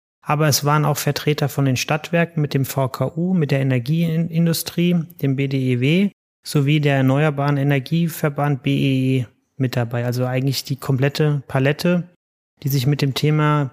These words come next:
privater Investments in die Energieinfrastruktur auseinandersetzen,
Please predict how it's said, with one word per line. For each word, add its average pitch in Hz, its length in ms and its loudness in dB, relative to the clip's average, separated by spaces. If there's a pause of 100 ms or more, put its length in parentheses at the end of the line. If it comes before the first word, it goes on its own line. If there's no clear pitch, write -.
(160)
privater 139 500 0
Investments 139 640 0
in 147 140 2
die 139 100 0
Energieinfrastruktur 160 1300 -2
auseinandersetzen, 160 920 0